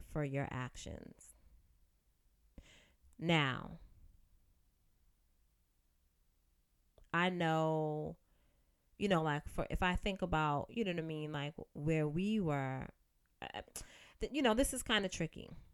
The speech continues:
right? I, I'm not, I don't think that I'm, I, I will take accountability for my actions. Um, but I'm not, I'm not, I'm not, I don't think I'm willing to take a hundred percent accountability for the state of the relationship when I,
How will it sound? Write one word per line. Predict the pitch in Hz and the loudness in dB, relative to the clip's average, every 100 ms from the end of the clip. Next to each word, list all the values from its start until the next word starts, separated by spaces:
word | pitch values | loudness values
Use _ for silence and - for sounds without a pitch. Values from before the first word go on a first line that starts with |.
| _ _ - | _ _ -4
right? | 143 165 165 - - | 0 2 2 -4 -4
I, | 170 190 - | 4 4 4
I'm | 185 185 | 0 2
not, | 196 208 190 - | 4 4 0 0
I | 185 | 2
don't | 202 | 2
think | 196 185 165 | 0 0 0
that | 160 | 0
I'm, | 151 147 - - | 0 -4 -8 0
I, | 170 - | 2 4
I | 190 | 6
will | 226 240 | 6 4
take | 220 - | 2 0
accountability | 165 180 170 160 160 175 175 | -4 -2 -2 2 2 2 -2
for | - 156 | -4 -4
my | 143 135 | -4 -4
actions. | 143 156 - 196 214 240 - - - - - _ _ _ _ _ _ _ _ _ _ - - - _ 175 | -4 -4 -4 -6 -4 -6 -12 -18 -20 -20 -20 _ _ _ _ _ _ _ _ _ _ -20 -16 -16 _ 2
Um, | 160 143 131 127 143 - _ _ _ _ _ _ _ _ _ _ - | 4 2 0 -6 -10 -16 _ _ _ _ _ _ _ _ _ _ 2
but | 180 | 4
I'm | 180 180 | 6 4
not, | 160 151 - | 4 4 2
I'm | 180 170 | 0 0
not, | 151 139 - | 0 -2 -2
I'm | 208 247 | -2 0
not, | 233 | 0
I | 277 | -2
don't | 285 | -2
think | 285 262 | -2 -2
I'm | 247 | 0
willing | 233 226 | 0 -2
to | 214 | -2
take | 226 214 | -2 0
a | 208 | 0
hundred | 202 202 | -2 -2
percent | 202 - - - | -4 -4 -4 -6
accountability | - 151 156 156 147 143 156 - - | -4 -2 0 0 0 0 -4 -4 2
for | 170 | 2
the | 160 | 2
state | - - - 190 - | -2 -4 2 2 2
of | 170 147 | -2 -2
the | 147 | -2
relationship | 147 143 151 - 151 - 135 - | 0 0 -2 -4 -8 -4 -6 -4
when | 143 | -4
I, | 143 147 | -2 -4